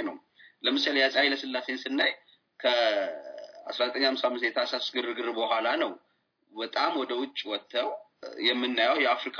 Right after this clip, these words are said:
የ-፣ የአንድነትን ብንል ለምሳሌ በቅርብም ደግሞ እንዲህ መለስ መች ነው ወደ አፍሪካ ወደ ዓለም መድረክ መውጣት የጀመረው?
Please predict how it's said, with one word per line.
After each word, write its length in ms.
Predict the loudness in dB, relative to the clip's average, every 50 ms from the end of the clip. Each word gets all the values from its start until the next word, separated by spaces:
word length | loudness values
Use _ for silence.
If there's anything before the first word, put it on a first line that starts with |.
| 4 4 4
የ-፣ 200 | 4 2 2 2 2
የአንድነትን 1300 | 2 2 4 2 2 0 -2 -4 -6 -8 -10 -10 -6 -6 -4 -4 -4 -4 -2 -2 -2 0 -2 -4 -4 -4 -4
ብንል 440 | -4 -4 -4 -2 0 0 0 0 -2 -6 -12 _ -20 -20 _ _ -4
ለምሳሌ 280 | -2 -2 0 -2 -2 0
በቅርብም 440 | 0 0 0 2 0 2 2 2 2
ደግሞ 220 | 2 2 0 0
እንዲህ 240 | -2 -2 -2 -4 -4 0
መለስ 360 | 2 2 2 4 2 2 2 0
መች 160 | 0 2 2 2
ነው 120 | 2 0 0
ወደ 160 | 0 2 2
አፍሪካ 320 | 2 2 0 -4 -4 0 2 2
ወደ 160 | 2 2 2 2
ዓለም 260 | 2 2 2 0 0
መድረክ 300 | 0 0 0 0 -2 -2
መውጣት 340 | -2 -2 -2 -2 -2 -2 -2
የጀመረው? 520 | -2 -2 -2 -2 -2 -2 -4 -4 -4 -6